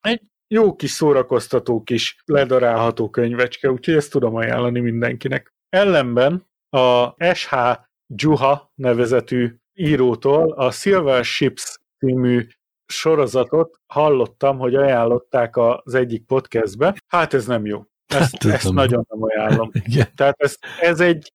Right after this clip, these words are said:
Speaker 1: ezt Audible-on kínszenvedés volt meghallgatni. Nagyon egyszerű vonalvezetésű.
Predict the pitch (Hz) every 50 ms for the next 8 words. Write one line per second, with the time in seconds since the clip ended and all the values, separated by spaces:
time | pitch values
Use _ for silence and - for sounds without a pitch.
0 | _ _ _ _ - 175 165 151 - - - 185 208 220 226 208 170 170 151 139
1 | 143 139 139 139 131 135 139 - - 165 160 147 143 - - 123 120 117 117 113
2 | 117 117 107 - - 120 110 104 - 117 110 107 - - 107 110 110 104 117 120
3 | _ _ _ _ - 156 151 185 208 208 208 196 180 175 170 170 160 - _ -
4 | 165 160 156 - - - 165 151 143 147 143 139 139 139 135 127 127 123 147 147
5 | 139 139 135 135 127 120 127 117 117 131 123 - - 123 123 120 - - - 127
6 | 120